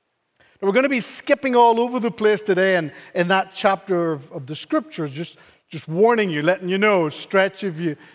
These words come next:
if you need to. But the book of Acts is, is a story.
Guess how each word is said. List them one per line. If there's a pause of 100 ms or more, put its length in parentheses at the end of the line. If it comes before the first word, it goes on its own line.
if
you
need
to.
But (240)
the
book
of
Acts
is,
is
a
story.